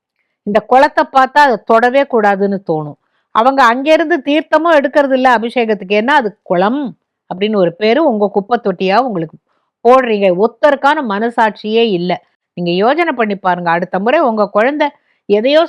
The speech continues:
சாப்பிட்டுட்டு அங்க போட்டா, "போடாத, எடுத்து பொறுக்கி கொண்டு வந்து குப்பை தொட்டியில போடுன்னு" சொல்ற தைரியம் உங்களுக்கு வரணும். நான் அது ஒரு ஒரு கோயிலும் போற போது இது ஒரு கோபம் வருது எனக்கு. அடுத்த நாளைக்கு இந்த கடைமுகம்ங்கிறது கடைசி நாள் முழுகிட்டா கூட போறோம்னு சொன்னேன் இல்லையா?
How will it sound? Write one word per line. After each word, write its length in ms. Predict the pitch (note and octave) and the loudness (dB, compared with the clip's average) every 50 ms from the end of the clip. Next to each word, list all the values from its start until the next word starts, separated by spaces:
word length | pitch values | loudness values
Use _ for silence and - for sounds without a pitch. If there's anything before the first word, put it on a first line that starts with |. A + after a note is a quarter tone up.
| - - | 0 2
சாப்பிட்டுட்டு 320 | C4 C4+ C4+ - C#4 A#3+ | 2 2 0 -2 -6 -4
அங்க 180 | C4+ A#3 G#3+ G3+ | -4 -2 -2 -4
போட்டா, 300 | - - B3 C4 D#4 D4 | 0 0 0 2 2 -2
"போடாத, 540 | - - C4 C#4 E4 F4+ F4 D#4 B3+ B3+ A3 | 0 2 2 2 4 4 4 2 2 0 -2
எடுத்து 420 | F#3+ G3 G3+ A#3 C4+ C4+ - A#3+ | -2 0 0 0 0 0 -4 -10
பொறுக்கி 360 | - - C#4+ D#4+ F4 D#4+ E4+ | -2 0 0 0 0 -2 -6
கொண்டு 280 | D4 C4+ C4+ C4+ B3+ B3+ | -2 -2 -2 -2 -2 -4
வந்து 0 | |
குப்பை 260 | - B3+ A#3+ D4 D4+ | -4 -4 -2 -2 -2
தொட்டியில 320 | D4+ C#4 B3 A3 A#3 G#3+ G3+ G3 | -2 -2 -4 -2 -2 -2 -2 -2
போடுன்னு" 280 | G#3 G#3+ G#3+ A#3 A#3+ A#3 - | -2 -4 -4 -4 -6 -8 -4
சொல்ற 320 | A3 G3 G3+ G3 G3+ F#3 F3 _ _ _ _ _ - F#3 | -4 -4 -2 -2 -4 -4 -4 _ _ _ _ _ -8 -2
தைரியம் 400 | F3+ C4 D4 E4+ F4 E4 D#4 C4+ | 2 2 2 2 0 -2 -2 -2
உங்களுக்கு 360 | A3+ G3+ F3+ F3 E3+ D#3+ - D#3+ | -2 -2 -2 -2 -4 -4 -6 -4
வரணும். 380 | D#3+ E3 E3+ F3 F3 E3 D#3 _ _ _ _ _ - | -2 -2 -2 -2 -4 -8 -12 _ _ _ _ _ -8
நான் 120 | - F#3+ F#3+ | -4 -2 -2
அது 100 | F#3+ F#3+ | 0 0
ஒரு 180 | G3 G3+ G#3+ | 0 2 2
ஒரு 140 | A3 G#3 G3 | 2 0 0
கோயிலும் 420 | - - A#3+ C4 D4 D4 C#4 A#3+ | 0 0 0 0 0 0 -4 -4
போற 280 | F#3+ - G3+ A3 A3 G#3 | -4 -2 0 0 0 0
போது 240 | F#3 G3 G#3 G#3 A3 | -2 -4 -4 -2 -2
இது 160 | G#3 F3+ F3+ | -2 -2 0
ஒரு 180 | F3+ E3+ D#3 - | -2 -2 -4 -6
கோபம் 380 | - - F#3 F#3+ G3+ G3 F3 E3+ | -4 -2 -2 -2 -2 -2 -4 -4
வருது 280 | E3 E3 E3 E3 E3+ E3+ | -6 -6 -4 -4 -4 -4
எனக்கு. 360 | D#3+ D#3+ D#3 - - D#3 _ _ _ _ _ _ _ | -4 -6 -8 -14 -16 -20 _ _ _ _ _ _ _
அடுத்த 540 | - F#3 G3+ B3 C#4 D#4 D#4 _ - F4 E4+ | -4 -2 -2 0 0 -2 -6 _ -2 -2 -2
நாளைக்கு 760 | E4 E4 D4+ C#4+ C#4 C4 B3 G#3+ - - B3 C#4 F4 E4+ B3 - | 0 2 2 2 2 2 0 -2 -4 -6 -4 -4 -4 -6 -10 -10
இந்த 200 | F#3+ G3+ G#3 G#3+ - A#3 | -6 -6 -6 -2 0 0
கடைமுகம்ங்கிறது 880 | G#3+ A#3 C#4 D#4+ E4+ D#4+ D#4 D4 D4+ D#4+ E4 E4 D4 D4+ C4+ D4 F4 E4+ | 0 2 0 0 0 0 0 0 0 0 -2 0 -2 -2 -2 -2 -4 -4
கடைசி 760 | - C4 A#3 A#3+ C4 - - D4+ D#4 E4 F4 F#4 F#4+ G4 G4+ | -2 -2 -2 -2 -4 -6 -4 -2 -2 0 0 2 2 2 2
நாள் 300 | F#4 E4+ D#4 D#4+ E4 D4 | 2 2 2 2 2 0
முழுகிட்டா 440 | C#4 C4+ C4+ C#4 C4+ C4+ - B3 A3+ | -2 -2 -2 -2 -2 -2 0 0 0
கூட 300 | G#3+ - A3 A#3 B3+ B3 - | 0 0 0 -2 -2 -2 0
போறோம்னு 280 | A3 A3 A3 A3 A#3 | 0 0 0 0 -2
சொன்னேன் 360 | A#3+ A3+ - G3 F3+ F3+ F3 E3+ | -6 -6 -6 -6 -6 -4 -6 -6
இல்லையா? 500 | D#3+ D#3 D#3 E3 F3 E3 D3 D3+ _ | -6 -4 -2 0 0 0 -2 -4 _